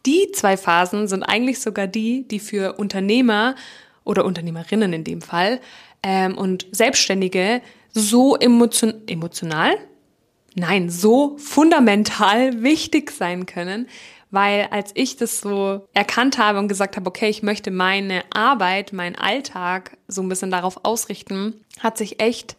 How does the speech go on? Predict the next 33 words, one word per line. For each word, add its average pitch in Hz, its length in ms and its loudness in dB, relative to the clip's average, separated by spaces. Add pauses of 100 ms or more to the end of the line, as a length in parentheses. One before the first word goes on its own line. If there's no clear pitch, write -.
(140)
ja, 247 180 2
schon 240 240 0
viel 240 180 0
verändert 240 400 0
und 220 180 -2
ist 240 220 -2
noch 190 140 -10
am 170 140 -12
Verändern. 175 580 -10
Denn 208 160 2
eben 202 240 -2
genau, 190 340 -2
wie 214 100 -6
gesagt, 190 300 -6
früher 233 360 -2
habe 196 100 -6
ich - 120 -14
auch - 120 -16
nie 190 100 -8
verstanden, 233 540 -4
warum 185 300 -6
war 180 120 -6
ich - 160 -14
zickig, 277 420 -4
warum 185 260 -6
hatte 185 140 -10
ich - 80 -16
eine 190 80 -8
Phase, 208 360 -2
in 185 80 -4
der 185 100 -4
es 185 120 -12
mir 175 220 -6